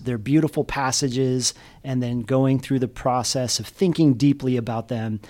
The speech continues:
and then recording them in a quote unquote common place that is a book of your own, um, where you can, uh, r-, write them down, record them,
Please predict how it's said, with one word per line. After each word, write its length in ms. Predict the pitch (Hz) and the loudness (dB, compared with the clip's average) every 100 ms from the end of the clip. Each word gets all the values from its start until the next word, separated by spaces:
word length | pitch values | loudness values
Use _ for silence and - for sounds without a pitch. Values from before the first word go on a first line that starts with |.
| - - | -20 -12
and 180 | 123 120 | -4 -2
then 160 | 117 | -2
recording 580 | 117 110 - 170 160 143 | -4 -6 0 2 4 4
them 220 | 127 127 | 4 2
in 160 | 127 127 | 2 0
a 140 | 120 | -2
quote 320 | 117 - 139 131 | -2 0 2 2
unquote 400 | 113 - 117 - | -2 -2 -4 -4
common 400 | - 120 117 104 | -6 -2 -2 -4
place 560 | - 117 107 - - - - - | -6 -6 -4 -4 -4 -8 -20 -10
that 160 | 120 | -6
is 320 | 117 113 110 131 | -4 -4 -6 -8
a 140 | 123 | -10
book 380 | 113 120 123 - - | -6 -2 -2 -4 -10
of 200 | 131 120 | -8 -6
your 220 | 117 117 | -6 -6
own, 460 | 127 117 113 110 107 - - - | -6 -6 -6 -6 -8 -16 -20 -14
um, 380 | 117 113 113 131 | -10 -8 -10 -10
where 260 | 127 120 | -8 -6
you 200 | 113 120 | -6 -6
can, 400 | 117 117 113 117 123 127 147 - 151 131 | -4 -4 -4 -4 -10 -16 -18 -20 -14 -10
uh, 0 | |
r-, 180 | 123 110 | -8 -8
write 520 | 135 - 139 127 - | -8 -8 -4 -4 -2
them 220 | 123 113 | -2 0
down, 340 | 120 117 117 | 0 0 0
record 460 | 113 110 - 120 117 | 0 -4 -4 -4 -2
them, 340 | 113 113 113 | -4 -2 -4